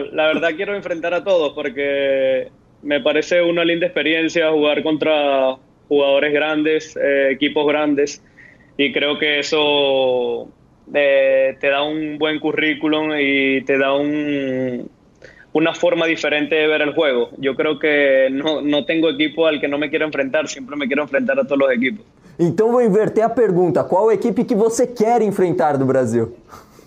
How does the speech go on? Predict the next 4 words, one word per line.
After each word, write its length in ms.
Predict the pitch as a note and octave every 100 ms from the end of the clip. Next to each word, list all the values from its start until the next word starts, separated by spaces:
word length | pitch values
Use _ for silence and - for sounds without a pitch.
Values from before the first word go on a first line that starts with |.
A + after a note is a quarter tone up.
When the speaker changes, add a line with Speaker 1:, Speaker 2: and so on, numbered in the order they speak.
| _ _ -
Speaker 1:
<laughs> 600 | - - - D3+ - - - - - - - -
Eh, 540 | C3+ C3+ C3+ C3+ C3
creo 260 | C3 C#3 C#3
que 400 | D3 C#3+ C3+ C3+